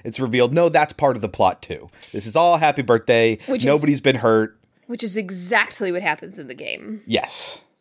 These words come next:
Speaker 2: Literally.
Speaker 1: Like, at the beginning of the game, you're told, Hey, this is like a,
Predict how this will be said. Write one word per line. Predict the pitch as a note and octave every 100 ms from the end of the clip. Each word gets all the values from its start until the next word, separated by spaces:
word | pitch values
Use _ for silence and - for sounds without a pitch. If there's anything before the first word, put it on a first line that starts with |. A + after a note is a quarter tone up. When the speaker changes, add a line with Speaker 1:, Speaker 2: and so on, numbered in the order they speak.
| _ _ _ _ _ _ -
Speaker 2:
Literally. | A#3 A#3+ A#3 A3+ G#3+ G3 F#3+ - _ _ -
Speaker 1:
Like, | D#3+
at | F#3+ G#3
the |
beginning | E3+ C#3+ D#3+ G3+ G3
of | D#3+
the | E3
game, | D3+ A3+ D#3 C#3+ C#3 -
you're | C3+ D3+
told, | - G#3 E3 C#3+ C#3 - -
Hey, | D3 C3
this | G2 C3+ D#3
is | D3+ C3
like | C3+ C3+ C3+ - _ _ -
a, | A2 G#2